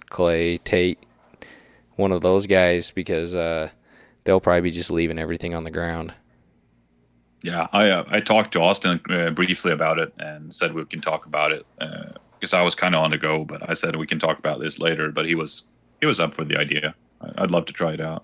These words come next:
Speaker 1: I mean, I think most of those guys are, well, I know, I know that the Alpha Boys told me, "Leave it on the ground." And I'm like, "No, I don't,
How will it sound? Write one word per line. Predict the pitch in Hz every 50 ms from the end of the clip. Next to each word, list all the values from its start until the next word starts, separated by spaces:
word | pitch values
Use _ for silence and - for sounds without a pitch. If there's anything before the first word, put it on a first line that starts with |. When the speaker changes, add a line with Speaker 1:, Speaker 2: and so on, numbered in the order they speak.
| _ -
Speaker 1:
I | - -
mean, | 117 120 110
I | 107 104
think | - - 123 110 - - _ -
most | 98 98 98 104 101 - -
of | 101 90
those | 90 90 90 90
guys | 95 92 82 82 85 85 87
are, | 82 85 - -
well, | 92 101 95 95 -
I | - 90 104
know, | 107 101 92 87 - - - - -
I | - 98
know | 110 110 104 101 95 95 90 90 85
that | 87 85 - - - - - - - - - - - - -
the | -
Alpha | 90 90 - - 87
Boys | 87 87 87 85 -
told | - 87 87 85
me, | 85 80 80 80 - - _ _ _ _ _ -
"Leave | 101 104 113 110
it | 113
on | 110 101 98
the | 92
ground." | 87 95 98 92 85 76
And | - -
I'm | 85 85
like, | 85 82 - -
"No, | 98 135 143 139 107 85
I | 80 82
don't, | 98 123 -